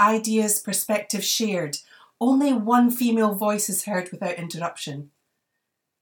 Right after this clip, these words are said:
And that's assuming that we're listened to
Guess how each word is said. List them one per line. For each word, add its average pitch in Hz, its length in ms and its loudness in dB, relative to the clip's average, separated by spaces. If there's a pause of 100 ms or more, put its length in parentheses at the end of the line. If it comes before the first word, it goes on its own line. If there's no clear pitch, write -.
(960)
And 220 140 2
that's 262 240 6
assuming 220 840 0 (460)
that 190 200 -4
we're 185 240 2
listened 190 460 -2
to 143 360 -8